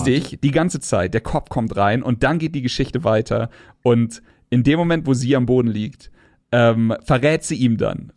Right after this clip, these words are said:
Speaker 2: weil er, er wirkt dich ja nicht tot. Aber sie sagt, „Okay, die Uhr ist da und da.“ Und dann, das war der Moment, wo ich rausgefunden habe, wo ich die Uhr finden konnte.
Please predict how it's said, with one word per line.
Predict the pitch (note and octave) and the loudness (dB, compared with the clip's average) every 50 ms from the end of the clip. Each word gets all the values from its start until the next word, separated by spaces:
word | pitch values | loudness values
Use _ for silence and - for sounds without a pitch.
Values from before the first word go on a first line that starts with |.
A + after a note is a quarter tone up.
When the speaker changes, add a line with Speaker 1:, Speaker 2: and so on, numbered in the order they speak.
| _ - | _ -2
Speaker 2:
weil | A#2 A2 A2 - G#2+ A2 - | 0 0 0 0 -4 -4 -2
er, | A2+ A2+ A2+ A2 A2 - | 0 2 2 2 2 2
er | B2 A#2 A2+ A#2+ | 2 0 2 2
wirkt | B2+ C3 - | 0 0 0
dich | - - - | -2 -2 0
ja | A#2 A2+ | 0 0
nicht | A2+ - - | 0 -2 -4
tot. | - - A#2 - - G2+ | -4 -4 -4 -2 -2 -2
Aber | A#2 A#2+ A#2 | 0 0 2
sie | A#2+ C3 C3+ | 2 2 2
sagt, | C3 C#3+ C#3 - | 2 2 0 0
„Okay, | - B2+ - - - D3 C#3 C#3 C3+ - - | -4 -8 -4 -2 0 0 0 0 -2 -4 -6
die | A#2+ A#2+ B2 | -6 -4 -2
Uhr | C3 C3+ C3 - | 0 2 0 0
ist | A2+ - - - | 0 -4 -2 -2
da | D#3 D3 | 0 0
und | A2+ G#2+ - - | 0 -2 -2 -4
da.“ | G#2 G2 G2 A#2 B2+ - - - - _ | -4 -2 -2 -4 -6 -8 -12 -20 -8 _
Und | - B2 A#2 - - C3 | 0 0 0 2 2 2
dann, | C3 C#3+ D3+ F3 F3 - - _ _ - | 2 2 2 0 -4 -6 -10 _ _ -4
das | - D3 D#3+ - - | -2 -2 0 0 0
war | E3 D#3 | 2 2
der | D3+ | 2
Moment, | D3 C#3+ D3 D3 C3+ - | 2 2 2 0 0 0
wo | C3 - | 0 0
ich | - C#3+ E3 - - - - _ _ _ _ _ _ _ _ _ - | 2 0 -2 -2 -4 -18 -20 _ _ _ _ _ _ _ _ _ 0
rausgefunden | B2+ C#3+ D3+ - - - - C#3 A#2+ | 0 0 0 0 -4 -6 -6 -4 -4
habe, | A#2 A2 A#2 | -2 -2 0
wo | B2+ B2+ | 0 0
ich | - | 0
die | - C3 | 0 -4
Uhr | B2 F3+ A#3 G3+ | -2 -2 -2 -2
finden | - - A2 G2+ - - - | -2 -2 -4 -4 -4 -8 -10
konnte. | - - G#2 G2+ G2+ - A2 B2 C#3+ | -8 -6 -6 -6 -4 -4 -4 -4 -4